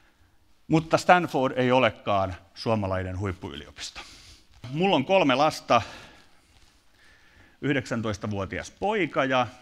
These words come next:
seitsemän ja kolmevuotiaat tytöt. Ja juu, kyllä ne on samasta avioliitosta, koska osa teistä ryhtyi heti miettimään sitä, että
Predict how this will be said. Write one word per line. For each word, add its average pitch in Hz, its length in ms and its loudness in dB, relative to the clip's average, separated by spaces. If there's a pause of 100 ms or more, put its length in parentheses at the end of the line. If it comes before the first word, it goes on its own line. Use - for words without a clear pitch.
(440)
seitsemän 113 540 -4
ja 101 100 -4
kolmevuotiaat 98 840 -4
tytöt. 170 400 -2 (580)
Ja 98 80 -2
juu, 147 300 0
kyllä 110 340 -6
ne 95 100 -6
on 92 80 -8
samasta 92 380 -8
avioliitosta, 147 720 -6 (1200)
koska - 400 -2 (480)
osa 117 360 0
teistä 113 480 0 (140)
ryhtyi 113 420 -4
heti 117 200 0
miettimään 135 600 0
sitä, 113 300 2
että 110 260 0